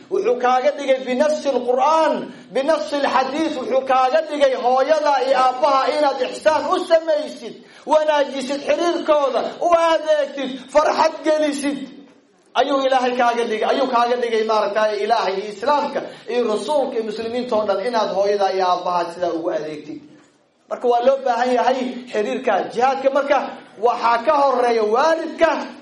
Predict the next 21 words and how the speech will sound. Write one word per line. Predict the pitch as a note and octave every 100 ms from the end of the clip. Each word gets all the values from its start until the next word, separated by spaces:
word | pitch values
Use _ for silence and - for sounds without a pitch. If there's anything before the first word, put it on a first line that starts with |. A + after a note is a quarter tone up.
| - F#3
Ilaahayna | G3+ A#3 G#3 G#3 G3+
looguma | G3 G3 F#3+ G3+
dhawaado, | F#3+ F3+ F3+ F3 E3+ E3+ F3 E3+ E3
looguma | F#3 F3 F#3 G3
dhawaado | F3 E3+ D#3+ D#3+
shay | D3+ - G#3 F3+
ka | - C4+ - -
fiican | F3+ D#3+ D#3+ D#3 - -
waajibka. | D#3+ F#3 G#3 - E3 D#3+ C#3+ -
Tanana | C#4 C4 A3
waajib | F#3+ F#3 F3+ E3+
ah, | D#3
walaalayaal. | D#3 D3+ C#3+ C3+ C3 A#2+ A#2+ - _ _ _ _
Akhiiran, | D3+ - G#3+ F#3+ - - - - - -
waxaan | D3+ G3+ G3+
ku | A#3+
soo | G#3+
khatimayaa, | F#3+ F#3+ G3+ F3 E3+ D#3+ D3+ D#3+ - - - - - _ _ _ _ _
waalidiinta | D#3+ G3 G3 F#3 A3+ A3 G#3+
dad | G#3 F#3+
ba-, | F#3 F3+